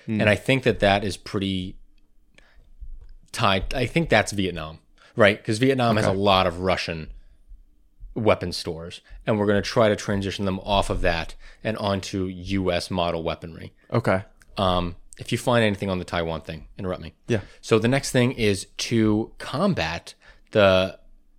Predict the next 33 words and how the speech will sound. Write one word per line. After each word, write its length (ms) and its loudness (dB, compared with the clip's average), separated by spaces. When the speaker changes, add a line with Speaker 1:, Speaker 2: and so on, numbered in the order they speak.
Speaker 2:
Belt 400 2
and 220 -4
Road 240 4
Initiative, 600 -12
which 220 -4
I 140 -6
think 240 -4
is 100 -2
amazing. 560 -2
So 400 0
China 520 2
has 260 0
been 240 0
in 100 0
a 60 -2
position 560 -2
to 440 -4
really 440 0
fund 680 -2
low 400 6
income 500 -2
and 140 -8
developing 560 -4
countries 720 -8
in 120 0
a 60 2
way 160 4
that 120 2
the 60 -2
United 260 0
States 300 -4
really 320 0
hasn't 360 -6